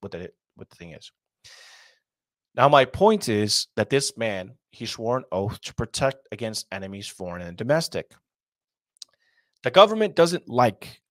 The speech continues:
a well-regulated militia. The current government, the current administration does not like the Second Amendment. Actually, they also don't even like the First Amendment. And they prove it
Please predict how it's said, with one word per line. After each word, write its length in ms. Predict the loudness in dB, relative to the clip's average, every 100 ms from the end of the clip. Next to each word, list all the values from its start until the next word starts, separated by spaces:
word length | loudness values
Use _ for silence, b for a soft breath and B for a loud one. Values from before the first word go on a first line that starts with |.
| _ _
a 80 | -4
well-regulated 760 | 0 -2 -2 -6 -6 -10 -10
militia. 500 | -10 -10 -8 -8 -8 -14 _ _ _ _ _ _ _ _ _
The 80 | -6
current 420 | 2 2 2 0
government, 420 | -2 -2 -6 -8
the 60 | -8
current 160 | -6
administration 560 | -6 -6 -6 -6 -8 -12 _
does 160 | -10 -6
not 240 | -6 -4
like 220 | -4 -4 _ _
the 80 | -8
Second 320 | -6 -4 -6
Amendment. 400 | -8 -10 -12 -18 _ _ _ _ -2
Actually, 460 | -2 0 -2 -2 -4 0
they 100 | 2
also 280 | 2 2
don't 220 | 0 0 0
even 180 | -4
like 240 | -6 -6 -10 -20
the 80 | -14
First 380 | 0 0 0
Amendment. 480 | -6 -10 -12 -16 -20 _ _ _ B B B B B
And 140 | 0 2
they 100 | 2
prove 480 | 0 2 4 6 4
it 240 | 0 -2